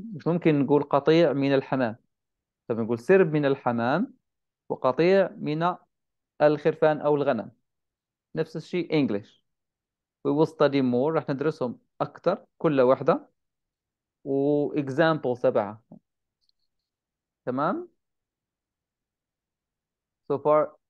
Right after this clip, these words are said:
clear? Any questions? So please, if anyone has any question, don't hesitate. أي واحد عنده سؤال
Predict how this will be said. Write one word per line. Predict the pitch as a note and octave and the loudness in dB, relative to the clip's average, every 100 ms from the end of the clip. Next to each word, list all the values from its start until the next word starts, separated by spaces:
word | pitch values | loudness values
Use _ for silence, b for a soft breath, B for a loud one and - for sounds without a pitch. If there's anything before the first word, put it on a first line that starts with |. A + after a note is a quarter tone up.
| _ _ - | _ _ -10
clear? | D#3 F#3+ G3 | -4 -2 -2
Any | D3 | -4
questions? | D3 F#3 F3 A3+ - - _ _ _ _ _ _ _ _ _ _ _ _ _ _ _ _ _ _ _ _ | -4 -6 -4 -8 -8 -12 _ _ _ _ _ _ _ _ _ _ _ _ _ _ _ _ _ _ _ _
So | C3 | -8
please, | C#3 E3+ E3 - | 0 0 0 0
if | D#3 - _ _ _ - | -4 -6 _ _ _ 0
anyone | G3+ G#3 F3+ | 2 4 2
has | D#3 D3 C3 | 2 2 2
any | E3 F#3+ | -2 -2
question, | F3+ F3 G3+ G3+ F#3+ D#3 | -2 -2 -2 -4 -6 -4
don't | E3+ F3+ F3 | -4 -2 -2
hesitate. | E3 D#3+ D#3+ C3+ A2+ _ _ _ _ _ - B2 | -2 -2 -2 -4 -6 _ _ _ _ _ -10 0
أي | D3+ | 4
واحد | D#3+ C3+ | 4 4
عنده | C#3 C3 | 2 0
سؤال | B2 C3 E3 G#3+ C4 | -2 0 2 0 -4